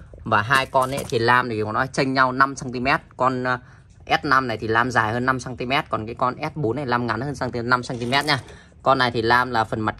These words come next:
cắt, ờ, ờ, đây, phần, ờ, phần mặt cắt là ba mươi xăng ti mét. Đây, nó chữ ba mươi xăng ti mét này.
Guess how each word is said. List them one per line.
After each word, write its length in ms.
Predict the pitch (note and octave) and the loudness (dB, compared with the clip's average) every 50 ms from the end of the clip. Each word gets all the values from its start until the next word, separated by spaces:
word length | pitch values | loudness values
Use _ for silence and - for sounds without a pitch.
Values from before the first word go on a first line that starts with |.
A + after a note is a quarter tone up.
| - | 0
cắt, 240 | - D#3 - - - | 0 0 2 2 0
ờ, 200 | B2+ A#2+ A#2 A#2 A#2 - - - - - - - - - - - - - - - - - - - _ - - - - - - - - - - - - - - | 2 2 2 2 0 -8 -14 -20 -20 -20 -20 -20 -20 -20 -20 -20 -20 -20 -20 -20 -20 -20 -20 -20 _ -20 -20 -20 -20 -20 -20 -20 -20 -20 -20 -20 -20 -18 -8
ờ, 760 | - A2 A2 G#2+ G#2+ G#2+ G#2+ G#2+ G#2+ G#2+ G#2+ G#2+ G#2+ G#2+ G#2+ G#2+ A2+ A#2 A#2 | -2 0 2 2 2 2 2 0 0 0 -2 -4 -4 -6 -8 -8 -10 -8 -6
đây, 240 | A#2 A#2 A#2+ A#2 A2+ G#2+ - - | -2 0 0 0 -2 -4 -6 -4
phần, 220 | B2 A2+ A2 A2 | -2 -2 -2 -2
ờ, 520 | A2 G#2+ G#2+ G#2+ G#2+ G#2 G#2 G#2 G#2 G#2 G#2+ - - - - - - - - - - - - - - - - | -2 0 0 0 0 0 0 -2 -4 -6 -8 -12 -16 -20 -20 -20 -20 -20 -20 -20 -20 -20 -20 -20 -20 -20 -16
phần 200 | - - B2 A2+ | -8 -4 -2 0
mặt 160 | G#2+ - - - | 0 -2 0 2
cắt 160 | E3 E3 - | 0 0 2
là 100 | C3+ A#2+ | 0 2
ba 200 | B2 B2+ C3 C3+ | 4 4 4 4
mươi 140 | C3 C3+ C3 | 2 -2 -6
xăng 200 | - C#3+ C3 - | -6 -6 -8 -6
ti 80 | - | -4
mét. 220 | B2 C#3 D3+ E3 - - - - - - - - - - - - | -2 0 0 0 -2 -6 -20 -20 -20 -20 -20 -18 -18 -16 -12 -8
Đây, 220 | A2+ A2 G#2+ G#2 G2+ - - - - - - - - - | -6 -4 -4 -4 -6 -12 -20 -20 -20 -20 -20 -20 -14 -10
nó 60 | A#2+ A#2+ A2+ | -10 -10 -8
chữ 140 | - C#3 | -8 -6
ba 160 | C#3 A#2+ A#2+ A#2+ | -2 0 0 0
mươi 180 | A#2+ A#2 A#2 | 0 -2 -4
xăng 160 | A2+ A#2+ G#2+ | -4 -6 -8
ti 60 | G#2+ A2+ | -8 -4
mét 200 | A2+ A#2+ B2+ B2+ | -2 -2 0 0
này. 140 | A#2+ A2+ | 0 -4